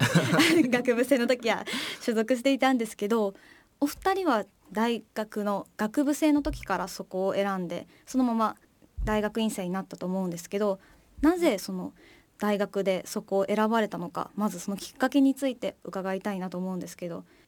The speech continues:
Speaker 2: まず、北林さん、
Speaker 1: はい。
Speaker 2: 理由について
Speaker 1: はい。
Speaker 2: 教えていただけますか？
Speaker 1: えっと、まず農学部を選んだ理由は、まあ、すごい浅はかではあるんですけど、食べることに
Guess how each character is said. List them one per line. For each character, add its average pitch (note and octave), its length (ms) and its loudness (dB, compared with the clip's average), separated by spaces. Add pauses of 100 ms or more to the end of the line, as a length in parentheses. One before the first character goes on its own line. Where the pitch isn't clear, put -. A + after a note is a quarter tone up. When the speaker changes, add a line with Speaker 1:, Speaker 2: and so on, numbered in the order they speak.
(120)
Speaker 2:
ま C#4+ 140 4
ず、 C4+ 200 -4 (140)
北 G3+ 220 -6
林 F#3+ 240 -4
さ - 120 -16
ん、 - 100 -18 (260)
Speaker 1:
は B2+ 100 -2
い。 A2+ 120 0 (600)
Speaker 2:
理 F#3+ 100 -4
由 G3+ 100 0
に G3 120 -4
つ - 120 -12
い - 80 -10
て - 220 -14 (200)
Speaker 1:
は A2 120 2
い。 - 140 -4
Speaker 2:
教 F#3+ 140 -12
え F3+ 60 -14
て - 100 -20
い - 40 -20
た F3 80 -12
だ F3 60 -12
け F#3 120 -10
ま F#3+ 100 -6
す - 120 -14
か？ D3+ 160 -10 (320)
Speaker 1:
え - 40 -20
っ - 40 -20
と、 - 120 -10
ま C3 140 2
ず G#2+ 100 -4
農 C#3 280 0
学 D#3 320 0
部 C#3+ 100 0
を G#2 100 2
選 G2+ 140 0
ん F2+ 80 -2
だ F2+ 80 -2
理 E2+ 140 -4
由 E2+ 160 -6
は、 F2+ 360 -4 (340)
ま D3+ 120 -12
あ、 - 20 -10
す - 140 -10
ご C3 100 0
い - 180 -6 (240)
浅 A2+ 200 -6
は A#2+ 100 -6
か G2+ 140 0
で F2 60 -2
は F2+ 80 0
あ - 20 0
る E2+ 80 -2
ん D#2+ 60 -8
で - 80 -10
す - 100 -14
け - 80 -8
ど、 - 260 -8 (460)
食 B2+ 120 -4
べ D3 100 4
る B2+ 60 -2
こ G#2 100 -4
と - 100 -4
に F2+ 160 -8